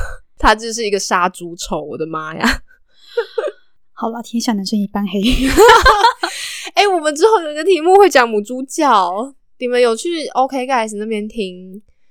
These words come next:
Speaker 1: 听我又爆十号的料吗？
Speaker 2: 嗯，很值得听，头会痛。
Speaker 1: 不止头会痛吧，
Speaker 2: 拳头会硬。
Speaker 1: 拳，拳头会超硬吧。就是我在这边讲一下哈，就是说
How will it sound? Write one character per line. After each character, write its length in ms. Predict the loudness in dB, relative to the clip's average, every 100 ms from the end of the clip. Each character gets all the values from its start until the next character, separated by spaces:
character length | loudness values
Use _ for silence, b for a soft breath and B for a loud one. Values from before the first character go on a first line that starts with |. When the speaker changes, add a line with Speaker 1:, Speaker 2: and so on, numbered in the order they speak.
| _ _ _
Speaker 1:
听 500 | -2 0 0 -4 -6
我 220 | -2 0
又 160 | 0 -2
爆 400 | -2 -2 -2 -6 -10
十 300 | -12 -8 -8
号 180 | -8 -8
的 140 | -6
料 280 | -6 -6 -8
吗？ 140 | -14 -16 -16 -18 -20 _ _ _ _ _ _ -4
Speaker 2:
嗯， 240 | -4 -2
很 180 | -2 -2
值 160 | -2
得 200 | -4 -4
听， 240 | -4 -6 -6
头 160 | -4
会 100 | -4
痛。 300 | -4 -6 -8 b b b b b _ _ _
Speaker 1:
不 120 | -12
止 180 | -8 -8
头 220 | -6 -2
会 100 | -2
痛 320 | -2 -4 -4
吧， 300 | -2 -2 -2 -6 -8
Speaker 2:
拳 160 | -2 0
头 120 | 2
会 140 | 2
硬。 200 | 2 0
Speaker 1:
拳， 80 | 0
拳 160 | -2 -8
头 100 | -6
会 100 | -4
超 300 | 0 0 0
硬 200 | -4 -4
吧。 300 | -2 -2 -6
就 200 | -10 -10
是 140 | -8
我 140 | -4 -2
在 100 | 0
这 60 |
边 200 | -2 -6
讲 200 | -8 -10
一 60 | -10
下 380 | -10 -6 -6 -8
哈， 300 | -12 -14 -14
就 60 |
是 260 | -14 -14 -14
说 420 | -8 -4 -4 -6